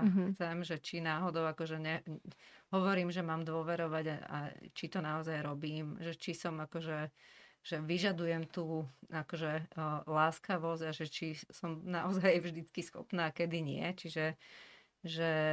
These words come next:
Speaker 2: o, bojím sa, akože bojím sa trošku tej radikalizácie, čo teraz je v tom priestore verejnom. Priznám sa, že, že zdá sa mi, že,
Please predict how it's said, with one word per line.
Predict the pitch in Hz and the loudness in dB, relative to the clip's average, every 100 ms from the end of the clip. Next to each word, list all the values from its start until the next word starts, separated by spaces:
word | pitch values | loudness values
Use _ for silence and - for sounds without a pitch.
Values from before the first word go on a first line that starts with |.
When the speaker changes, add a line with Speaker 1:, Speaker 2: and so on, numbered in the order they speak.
| 151 156 - | 4 0 -2
Speaker 2:
o, | 160 156 156 156 160 143 _ _ _ _ - _ _ - | 0 2 4 2 0 -4 _ _ _ _ -20 _ _ -10
bojím | 160 180 208 226 | 4 6 8 6
sa, | 226 220 208 202 196 190 170 _ _ - | 4 4 8 8 8 6 2 _ _ -16
akože | - 180 | -2 0
bojím | 185 254 | 4 4
sa | 277 196 | 2 0
trošku | 185 185 233 | 0 0 -2
tej | - 170 | 0 2
radikalizácie, | 151 196 - 147 147 156 143 156 | 2 -2 -2 -4 -2 -4 -4 -8
čo | 151 | -8
teraz | - 156 147 143 - | -6 -2 -2 -4 -8
je | 156 | -8
v | 151 _ | -8 _
tom | - 151 | -8 -6
priestore | 143 143 143 - 160 | -4 -4 -6 -6 -6
verejnom. | 139 156 147 151 160 165 160 | -4 -6 -4 -4 -4 -6 -8
Priznám | 170 165 175 175 | -8 -4 -4 -6
sa, | - 180 | -4 -4
že, | 180 165 | -2 -2
že | 160 165 | -2 -4
zdá | 160 175 | 0 0
sa | 180 190 | 2 0
mi, | 180 | 0
že, | 170 170 165 | 0 0 0